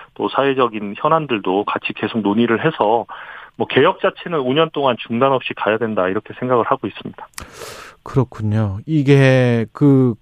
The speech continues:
Speaker 2: 그렇게 되면 지금 말씀하신 것들 내용들 중에 사실은 세대 갈등이랄지 노동자들 사이에서의 갈등이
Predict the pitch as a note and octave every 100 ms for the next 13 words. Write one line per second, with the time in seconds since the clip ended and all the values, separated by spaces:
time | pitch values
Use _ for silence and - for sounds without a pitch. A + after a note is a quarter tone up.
0 | - - D3+ D#3+ - D3+ C#3+ D3+ - C#3+
1 | E3 A2+ A#2+ F#3+ F3 F3 F3+ D#3+ D#3 -
2 | D#3 C#3 A2+ C3 D#3 D#3+ D3 D3 C#3 C#3
3 | D#3 F#3+ - F#3+ - A3+ A#3 G3+ D3+ F3
4 | E3 D3 C3+ D3 A#2 B2 E3 E3+ D3+ D#3
5 | D3 - B3+ A#3 F#3+ F#3 D#3+ A#2+ A2 E3+
6 | D3 C3+ C#3 G2+